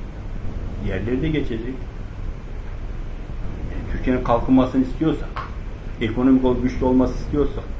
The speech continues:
yeni bir krizlere düçar olmak istemiyorsak mecburuz. Yani oyunu kurallarına göre oynayacağız.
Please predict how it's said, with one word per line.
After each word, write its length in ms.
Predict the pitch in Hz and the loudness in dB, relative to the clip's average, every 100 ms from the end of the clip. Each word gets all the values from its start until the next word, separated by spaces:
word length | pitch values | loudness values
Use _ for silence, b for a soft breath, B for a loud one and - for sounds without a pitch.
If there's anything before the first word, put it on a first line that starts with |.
| 104 | -2
yeni 240 | 110 135 170 | 6 8 8
bir 100 | 151 | 6
krizlere 540 | 135 131 120 117 110 - - - - - - - - - 110 | 4 4 4 2 0 -2 -4 -6 -6 -6 -4 -4 -2 -2 -2
düçar 240 | - 113 | 2 4
olmak 320 | 110 104 - | 4 2 0
istemiyorsak 760 | - 185 156 101 92 165 - 117 | 2 6 6 6 2 0 0 4
mecburuz. 440 | 135 165 123 101 - - - - 90 | 4 4 0 -2 -4 -4 -2 -4 -4
Yani 220 | 87 101 | -2 0
oyunu 320 | 107 123 175 - - | 2 4 2 2 -2
kurallarına 440 | 113 110 104 104 101 | 2 2 2 0 0
göre 100 | 147 | 0
oynayacağız. 420 | 170 175 - | 0 0 -2